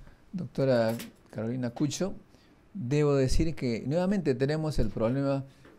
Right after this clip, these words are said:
de la religión, de las iglesias, porque, eh, se recomienda que este, esta vacuna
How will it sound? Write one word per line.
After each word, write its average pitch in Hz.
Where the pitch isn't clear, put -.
de 117
la 104
religión, 135
de 110
las 101
iglesias, 127
porque, 139
eh, -
se -
recomienda 190
que 143
este, 156
esta 156
vacuna 147